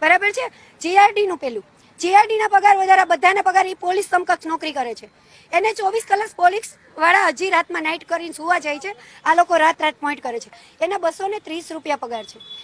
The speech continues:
બસો ત્રીસમાં હર્ષ સંઘવીને કહે, "તારો એક ટકનો ખર્ચો નથી, તું વિચાર તો કર." તો બધાની માંગ પૂરી થવી જોઈએ.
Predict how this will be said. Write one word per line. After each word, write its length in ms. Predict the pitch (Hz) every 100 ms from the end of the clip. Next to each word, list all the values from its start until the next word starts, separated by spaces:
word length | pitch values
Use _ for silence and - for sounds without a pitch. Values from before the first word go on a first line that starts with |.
| _
બસો 300 | 311 339 403
ત્રીસમાં 440 | 392 370 - 415 349
હર્ષ 100 | -
સંઘવીને 300 | 370 427 392
કહે, 120 | 466
"તારો 280 | 349 311 330
એક 160 | 320 -
ટકનો 320 | 311 320 302 - _ _
ખર્ચો 280 | 262 - 285
નથી, 280 | 233 240 220
તું 120 | 247
વિચાર 280 | 226 320 320
તો 140 | 330
કર." 140 | 330 415 - - _ _ _ _ -
તો 80 | 339
બધાની 460 | 320 330 370 415
માંગ 220 | 370 359 -
પૂરી 240 | 339 330
થવી 220 | - 269
જોઈએ. 240 | 220 185